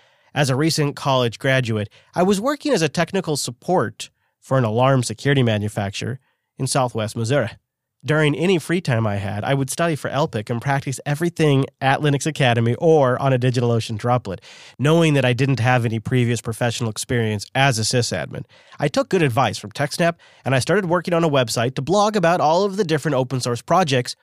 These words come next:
that I was working on. My hope in doing this was not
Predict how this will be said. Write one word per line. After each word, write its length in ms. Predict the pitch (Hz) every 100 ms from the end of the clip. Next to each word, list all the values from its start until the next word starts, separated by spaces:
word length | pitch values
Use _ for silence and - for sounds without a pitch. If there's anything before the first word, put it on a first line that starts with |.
| _
that 160 | 139 -
I 200 | 147 165
was 160 | 123 104
working 320 | 101 104 95
on. 160 | - - - - _
My 140 | 131
hope 240 | 127 170 156
in 120 | 120
doing 400 | - 160 165 127
this 360 | 101 104 - - _
was 200 | - 127
not 200 | 123 147